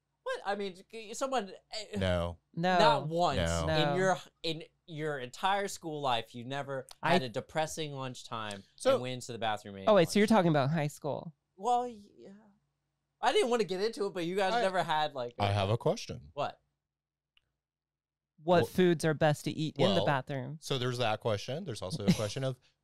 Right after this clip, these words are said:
Speaker 2: were you going number one or number two?
Speaker 1: What? I was just sad, okay? Th-, there's
Speaker 2: Ah.
Speaker 1: times where you get sad and you wanna be alone.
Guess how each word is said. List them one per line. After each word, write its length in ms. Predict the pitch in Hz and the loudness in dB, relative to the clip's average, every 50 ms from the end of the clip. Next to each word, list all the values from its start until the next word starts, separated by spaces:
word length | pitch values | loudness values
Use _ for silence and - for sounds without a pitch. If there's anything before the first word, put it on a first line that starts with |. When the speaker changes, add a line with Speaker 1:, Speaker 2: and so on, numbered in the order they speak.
| _ - | _ -8
Speaker 2:
were 80 | 123 127 | -6 -4
you 80 | 127 131 | -2 0
going 260 | 123 131 123 117 113 | 2 2 2 2 2
number 240 | 110 107 104 107 104 | 0 0 0 0 0
one 160 | 101 98 98 | 0 0 0
or 60 | 101 | -2
number 240 | 98 98 95 92 95 | -2 -2 -4 -4 -6
two? 280 | - - - - 78 71 _ _ _ _ _ - - _ _ _ _ _ _ _ _ _ _ _ _ _ - | -4 -4 -4 -4 -4 -6 _ _ _ _ _ -20 -20 _ _ _ _ _ _ _ _ _ _ _ _ _ -8
Speaker 1:
What? 160 | - 262 - - _ _ _ _ _ _ _ _ _ _ _ - | -6 -6 -6 -8 _ _ _ _ _ _ _ _ _ _ _ -12
I 60 | 196 | -8
was 120 | 208 202 | -8 -8
just 160 | - 226 - - | -6 -6 -8 -6
sad, 220 | - 127 87 - - _ - | -6 -6 -8 -8 -12 _ -12
okay? 300 | 135 - 175 160 151 - _ _ _ _ - | -10 -8 -8 -8 -8 -10 _ _ _ _ -18
Th-, 160 | 135 147 147 135 - | -16 -16 -16 -14 -12
there's 260 | 156 - 175 175 82 | -8 -4 -4 -4 -4
Speaker 2:
Ah. 20 | |
Speaker 1:
times 360 | 80 87 95 175 175 180 180 160 | -4 -4 -2 -2 -2 -2 -4 -6
where 80 | 160 156 | -8 -6
you 60 | 139 | -4
get 120 | 151 143 | -6 -6
sad 320 | - - 139 131 127 127 127 | -4 -2 -2 -2 -2 -4 -6
and 220 | _ _ - 120 | _ _ -12 -10
you 20 | 113 | -8
wanna 100 | 113 107 | -8 -6
be 80 | 117 | -6
alone. 340 | 117 113 117 113 95 95 98 | -6 -6 -6 -10 -12 -14 -16